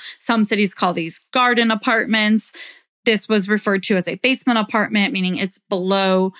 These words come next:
and it's just below one other unit. With that, their pipes did connect somehow. We are not plumbing experts, but because it's such a small unit,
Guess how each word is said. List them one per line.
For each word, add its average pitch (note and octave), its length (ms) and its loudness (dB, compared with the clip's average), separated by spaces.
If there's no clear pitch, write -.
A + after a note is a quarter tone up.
and G3 140 -2
it's F#3 100 -6
just - 240 -6
below G3+ 400 0
one E4+ 340 0
other F3 200 0
unit. - 360 -10
With G#3+ 160 -2
that, B3 300 0
their A3 160 2
pipes G3 520 -2
did G3+ 340 2
connect F#3 400 -2
somehow. D#3+ 500 -6
We G3 180 0
are F#3+ 100 0
not F3+ 260 0
plumbing F#3+ 340 2
experts, G3+ 640 -2
but F3+ 180 -2
because G3 280 -2
it's F3+ 120 -10
such F#3+ 160 -4
a F3+ 40 -8
small F3+ 280 -2
unit, G3+ 420 2